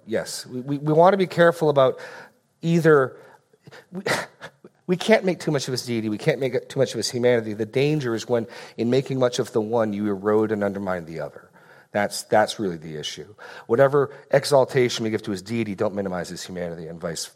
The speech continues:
versa. Yes. I've got a, oh, in the back. I was gonna go someplace really controversial, but give me a minute. We'll get there.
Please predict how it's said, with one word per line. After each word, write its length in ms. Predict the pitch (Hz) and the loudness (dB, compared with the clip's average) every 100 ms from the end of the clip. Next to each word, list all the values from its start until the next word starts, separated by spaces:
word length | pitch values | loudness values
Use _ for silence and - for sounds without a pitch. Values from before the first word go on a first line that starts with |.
| _ | _
versa. 460 | - 76 - - - _ _ _ _ | -14 -12 -10 -14 -18 _ _ _ _
Yes. 420 | 78 - - - - - - - - - - _ _ _ _ _ _ _ _ - | -12 -10 -8 -10 -12 -20 -20 -20 -20 -20 -20 _ _ _ _ _ _ _ _ 4
I've 260 | 170 208 | 4 4
got 160 | 180 175 | 4 4
a, 60 | 165 | 6
oh, 260 | 202 208 - - _ _ - | 6 6 0 -20 _ _ -6
in 60 | |
the 60 | 143 | -2
back. 220 | 104 87 - - - - - - _ - _ _ - - - - - - - _ _ _ - | 0 -2 -8 -20 -20 -20 -20 -20 _ -20 _ _ -20 -20 -20 -20 -20 -20 -20 _ _ _ -10
I 80 | |
was 100 | 104 | -8
gonna 140 | 113 98 | -8 -8
go 80 | 92 | -8
someplace 400 | 104 92 82 - | -8 -8 -10 -8
really 160 | 90 | -12
controversial, 600 | 73 69 - 55 - - - | -12 -16 -16 -20 -18 -20 -20
but 120 | 65 _ | -20 _
give 100 | - | -18
me 60 | 78 | -16
a 40 | |
minute. 260 | 65 62 - 78 | -16 -20 -20 -20
We'll 80 | |
get 200 | 73 69 | -16 -16
there. 200 | - - | -16 -20